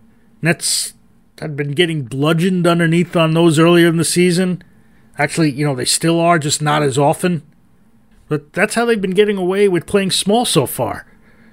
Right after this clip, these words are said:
You know, I don't know if it's gonna be sustainable, but like everything else, you know, we're gonna have to see. The larger point is that these recent games just goes to show you that,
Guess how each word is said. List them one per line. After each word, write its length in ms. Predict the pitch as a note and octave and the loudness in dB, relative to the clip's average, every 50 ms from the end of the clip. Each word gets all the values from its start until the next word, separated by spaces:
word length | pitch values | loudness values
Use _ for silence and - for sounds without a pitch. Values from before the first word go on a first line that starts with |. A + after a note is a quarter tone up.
| - - - | -20 -14 -8
You 80 | C#3 C#3 | -4 -2
know, 60 | D3 | 0
I 40 | E3+ | 0
don't 120 | F#3+ F#3+ | 0 0
know 120 | F3+ F#3 | 0 0
if 140 | F#3 F3+ - | 0 0 0
it's 160 | F3+ - - | -2 -4 0
gonna 180 | - F#3 E3+ E3+ | 0 0 0 0
be 160 | D#3 E3 D#3+ | 0 -2 -2
sustainable, 920 | - - - C#3+ - - - - - F3 F#3+ G3+ F#3 G3 G3+ G3+ G3 - - - _ - - - - - - _ - | -2 -2 -4 -2 -2 -2 0 0 0 0 0 0 0 0 0 -2 -2 -6 -14 -20 _ -20 -20 -20 -20 -20 -20 _ -8
but 280 | C3 C3 C3+ - - | -6 -6 -6 -8 -8
like 220 | C3 B2+ - - - | -6 -4 -4 0 0
everything 360 | E3 E3 F3 D3+ E3 E3 E3+ | 2 2 2 2 0 0 0
else, 240 | F3+ G3+ - - - | 0 -2 -2 -2 -2
you 60 | D3 | -2
know, 60 | C#3+ | -2
we're 60 | C#3 C#3 | 0 0
gonna 160 | D#3 D3+ D3 | 0 0 0
have 160 | D#3 D3+ - | 0 -2 -2
to 80 | - C#3 | -4 -4
see. 400 | - - - A3 F#3 B2 G#2+ - - - _ _ _ _ _ - - - - - - - - - - _ _ _ _ _ _ _ _ - | -2 2 4 4 4 4 0 -6 -14 -20 _ _ _ _ _ -20 -20 -20 -20 -20 -20 -20 -20 -20 -20 _ _ _ _ _ _ _ _ -4
The 60 | D3 D3 | -4 0
larger 320 | D#3+ F#3+ A#3 A3 G#3 - | 0 0 2 2 0 -2
point 320 | - - F#3 F3+ F#3 F3+ | 0 0 0 0 0 -2
is 160 | D#3+ E3+ E3 - | -2 -4 -2 -2
that 220 | F#3+ E3+ - - | -2 -2 -2 0
these 280 | F3+ G#3 A#3 A#3 G#3 G3 | 0 2 2 2 2 2
recent 380 | G#3+ A3 G#3 - G3 F#3+ - | 2 2 0 0 -2 -4 -2
games 560 | - G#3 G#3 G#3 F3+ D#3 C#3+ C3+ - - - - _ _ _ _ _ _ _ _ | 2 2 2 2 0 -2 -4 -4 -6 -8 -10 -14 _ _ _ _ _ _ _ _
just 240 | - - A3 G#3 - | -8 -6 -6 -6 -6
goes 160 | - D4 - | -8 -10 -6
to 100 | - D4+ | -6 -4
show 300 | - - - A#3 A3+ B3+ | -4 -2 0 0 0 0
you 220 | D4 C#4 B3+ A3 | 0 0 0 0
that, 240 | F3+ E3 F3 E3 - | -2 -2 -4 -6 -6